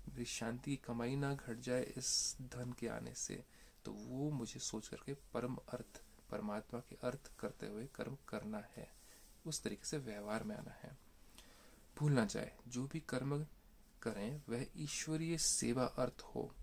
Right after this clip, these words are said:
ईश्वरीय सेवा अर्थ ये नहीं होता है सिर्फ कि आपने धन किसी को दे दिया, आपने खान पान किसी को दे दिया,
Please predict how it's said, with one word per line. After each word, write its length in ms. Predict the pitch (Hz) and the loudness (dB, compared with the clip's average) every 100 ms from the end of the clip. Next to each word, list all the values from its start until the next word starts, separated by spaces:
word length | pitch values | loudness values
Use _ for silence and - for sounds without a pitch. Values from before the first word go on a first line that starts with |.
| - - - - | -12 -14 -16 -8
ईश्वरीय 260 | 127 - 135 | -6 -4 -2
सेवा 200 | - 131 | 2 2
अर्थ 180 | 135 131 | 2 2
ये 100 | 131 | 6
नहीं 100 | 202 | 8
होता 180 | 196 113 | 8 4
है 40 | |
सिर्फ 220 | - 113 | 2 -2
कि 100 | - | -2
आपने 240 | 120 120 117 | -2 0 0
धन 220 | 120 120 | 0 -2
किसी 180 | 113 - | -2 -2
को 140 | - | -2
दे 140 | 110 | -6
दिया, 180 | 120 - | -4 -6
आपने 140 | - - | -6 -8
खान 300 | - - 123 | -6 -6 -4
पान 240 | 127 127 | -4 -4
किसी 220 | - - | -4 -4
को 60 | 113 | -4
दे 140 | - | -4
दिया, 280 | 123 120 - | -4 -4 -4